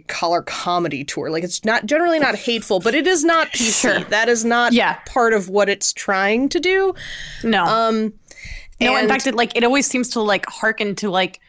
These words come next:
Speaker 2: values that the people even hearkening to them, I don't think, like, it's, like, a, a time, a time,
Speaker 1: Yes.
Speaker 2: like, looking nostalgically and kindly on a time that we don't actually look kindly nostalgically on in a rational way.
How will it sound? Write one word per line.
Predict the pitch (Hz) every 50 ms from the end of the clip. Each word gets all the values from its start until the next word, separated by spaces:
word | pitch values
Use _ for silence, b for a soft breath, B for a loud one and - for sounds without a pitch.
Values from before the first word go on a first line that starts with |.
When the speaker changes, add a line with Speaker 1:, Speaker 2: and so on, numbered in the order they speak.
| b b b b b b b b b b
Speaker 2:
values | 190 175 208 202 208 208 214 208 190 196 -
that | 202 196 190 190
the | 190 175
people | - - 247 226 - 214 214 196
even | 190 180 190 175
hearkening | 143 208 220 - 226 190 180
to | - 180
them, | 170 175 170 170 156
I | 180
don't | 175 175 170 165 - -
think, | - 180 175 156 -
like, | 185 180 170 -
it's, | 202 - - - - -
like, | 262 247 254 - - _ - 247 220 - -
a, | 240 233 208 - - - - - - - -
a | 285 -
time, | - - - 269 269 247 214 190 170 165 170 170 - - _ -
a | -
time, | - - - -
Speaker 1:
Yes. | - 226
Speaker 2:
like, | 233 214 -
looking | 233 277 285 - 269 269 254 240
nostalgically | - - - 247 233 226 220 220 208 - 214 196
and | 185 180
kindly | - - - 220 208 196 190 190 180
on | 175 180
a | 175 170
time | - - 190 190 185 180 175
that | 185 175 - B B B B B B B B B B
we | 240 233
don't | 226 220 220 233 - -
actually | 196 190 180 - - - 196 175 170 - -
look | 190 185 -
kindly | - 196 185 180 180 180 175
nostalgically | 175 165 - - 185 175 170 - - - 190 175 175
on | 175 170 170 -
in | - - 190 175
a | 170
rational | 170 175 165 165 - - - 202 190 -
way. | - - -